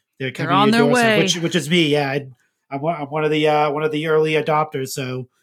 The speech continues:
Speaker 1: can't wait to get those in hand. And,
Speaker 2: <laughs> Early,
Speaker 1: um,
Speaker 2: early.
Speaker 1: yeah,
Speaker 2: <laughs> Pre-,
Speaker 1: early,
Speaker 2: pre-,
Speaker 1: early adopters.
Speaker 2: pre-pandemic
Speaker 1: Yeah. <laughs>
Speaker 2: adopters.
Speaker 1: I know, right? Um, but yeah, no, I'm definitely excited to get these in hand, and, uh,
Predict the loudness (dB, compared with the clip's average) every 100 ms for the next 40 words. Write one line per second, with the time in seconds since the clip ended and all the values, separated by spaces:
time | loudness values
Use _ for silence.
0 | _ _ _ -4 -2 -2 -4 -2 -2 -2
1 | -4 -8 -4 -4 -4 0 2 4 2 2
2 | 0 0 0 0 0 0 -2 -6 -4 0
3 | 2 2 2 2 2 0 0 0 0 0
4 | -2 -2 -2 -4 -4 -2 0 0 0 -4
5 | -4 -2 -2 -2 -2 -2 -2 -4 -4 -6
6 | -4 -4 -6 -16 -12 -4 0 0 0 -6
7 | _ _ -4 0 2 2 0 0 -2 -2
8 | -4 -2 -2 -2 -4 -6 -10 -10 -10 -8
9 | -10 -10 -10 -10